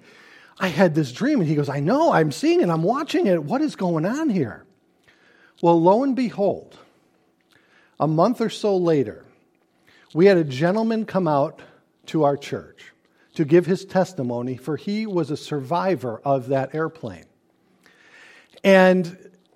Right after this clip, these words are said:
it's in Life magazine. There's a picture of me sitting in the front row in Life magazine.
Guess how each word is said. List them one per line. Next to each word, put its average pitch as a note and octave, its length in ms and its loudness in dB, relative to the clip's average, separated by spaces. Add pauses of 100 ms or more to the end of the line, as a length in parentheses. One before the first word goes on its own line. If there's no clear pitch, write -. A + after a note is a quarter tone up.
(200)
it's G3 220 4
in G#3 100 6
Life G3 340 4
magazine. D#3 600 2
There's D#3 180 0
a D3 40 -2
picture F#3 380 0
of C#3+ 60 0
me D3+ 160 0
sitting F3 320 2
in E3 80 2
the C#3+ 80 0
front G3 320 -2
row D3 280 4
in C#3 120 0
Life D3+ 260 0
magazine. A2+ 560 -6